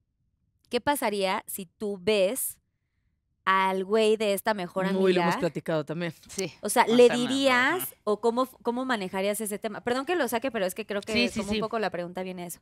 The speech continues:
Speaker 2: No, pues hay algunas que nosotros tenemos clarísimo. Hay algunas que te dicen, "Yo quiero que me digas". Y otras de, "Eh, o sea, pues mejor yo me, o sea, no sé". Creo que es, es muy personal.
Speaker 3: A mí me ha pasado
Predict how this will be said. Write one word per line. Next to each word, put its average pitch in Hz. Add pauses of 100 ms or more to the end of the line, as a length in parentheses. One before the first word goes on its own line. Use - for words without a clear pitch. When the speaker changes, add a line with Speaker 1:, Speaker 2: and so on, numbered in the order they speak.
(100)
Speaker 2:
No, 233
pues 175
hay 196
algunas 254
que 214
nosotros 208
tenemos 208
clarísimo. 185
Hay 180
algunas 220
que -
te 185
dicen, 180
"Yo 196
quiero 233
que 233
me 180
digas". 175
Y 165
otras 175
de, 165 (160)
"Eh, 311 (200)
o 220
sea, 214
pues 185
mejor 180
yo 190
me, 190
o 180
sea, 180
no 165
sé". 156 (300)
Creo 196
que 208
es, -
es 190
muy 214
personal. 160
Speaker 3:
A 196
mí 214
me 233
ha 240
pasado 190